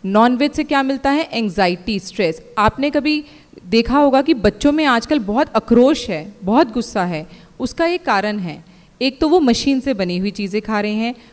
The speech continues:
दूसरा वो नॉनवेज की तरफ जा रहे हैं। नॉनवेज से ये होता है कि जो आप देखिए, जब हम किसी इंसान को ज़रा सा चाकू लग जाए किचन में काम करते हुए, तो कितनी पेन होती है, उसका ब्लड निकलता है, फटाफट से हम उसकी दवाई कराते हैं कि आप बैंडेड लगा लो, आप ठंडे पानी में डाल लो।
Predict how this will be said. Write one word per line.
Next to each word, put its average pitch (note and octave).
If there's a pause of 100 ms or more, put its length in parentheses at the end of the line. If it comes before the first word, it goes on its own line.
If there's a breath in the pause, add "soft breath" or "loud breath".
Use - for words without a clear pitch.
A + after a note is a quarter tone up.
(100 loud breath)
दूसरा C4+
वो E4+
नॉनवेज B3
की C#4
तरफ A3+
जा E3
रहे D#3+
हैं। D#3+ (300 soft breath)
नॉनवेज A#3+
से D#4+
ये D4
होता C#4
है C#4+
कि D#4+
जो D4+ (300 loud breath)
आप A#3+
देखिए, B3+
जब C4
हम D4
किसी D4 (300)
इंसान A3+
को B3+
ज़रा B3
सा D#4
चाकू C4+
लग A3+
जाए F#3
किचन A3
में F3
काम F#3+
करते F3+
हुए, E3+ (240 loud breath)
तो D#4
कितनी -
पेन C#4
होती B3
है, C4+
उसका C#4
ब्लड A3+
निकलता F3+
है, E3+ (300 soft breath)
फटाफट D4
से D4+
हम D4
उसकी -
दवाई G#3
कराते G3
हैं G3
कि A3
आप G3
बैंडेड G3
लगा F#3
लो, F#3+
आप A#3
ठंडे A3
पानी F#3+
में F#3
डाल E3
लो। E3